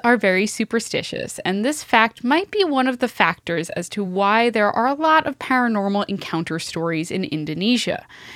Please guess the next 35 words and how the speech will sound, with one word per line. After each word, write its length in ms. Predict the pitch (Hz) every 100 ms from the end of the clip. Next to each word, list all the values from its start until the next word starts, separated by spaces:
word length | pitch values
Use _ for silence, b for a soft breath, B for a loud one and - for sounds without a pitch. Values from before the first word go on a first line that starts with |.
| B
You 140 | 202 247
know, 240 | 277 277
because 420 | 254 - 285 294
many 380 | 311 381 440 427
people 380 | - 285 277 262
believe 460 | 233 220 185 190 185
it 60 |
exists, 640 | 175 - 339 320 - - B B B
then 420 | 320 311 302 294 -
it 140 | 294
might 260 | 269 320 226
really 280 | 269 277 262
embody 480 | 226 240 254 262 175
itself 440 | - - 147 -
or 160 | - 170
establish 540 | - 175 147 160 -
its 160 | - -
presence, 560 | - 208 76 - -
which 140 | 302 359
I 80 |
think 200 | 320 247
is, 220 | 165 143 -
is 160 | 165
very 240 | 160 - 151
true. 300 | - 147 196
If 120 | -
you 120 | 175
think 240 | 190 165
that 240 | 165 151 -
something 340 | 180 - 151
exists, 380 | 147 - 156 -
you're 100 | 170
more 220 | 165 160
likely 400 | 160 - - 147
to 340 | - 156 147